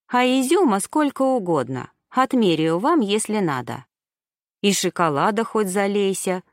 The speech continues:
вы его сами готовили в прошлый раз, помните? Вон Сара сварит, только скажите". "Я и сама могу,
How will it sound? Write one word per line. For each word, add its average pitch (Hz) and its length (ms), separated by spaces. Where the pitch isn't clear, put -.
вы 359 200
его 381 280
сами 170 320
готовили 165 520
в - 80
прошлый 180 420
раз, 139 260
помните? 277 680
Вон 330 280
Сара 208 360
сварит, 147 500
только 294 320
скажите". 170 720
"Я 220 260
и 208 80
сама 190 480
могу, 190 520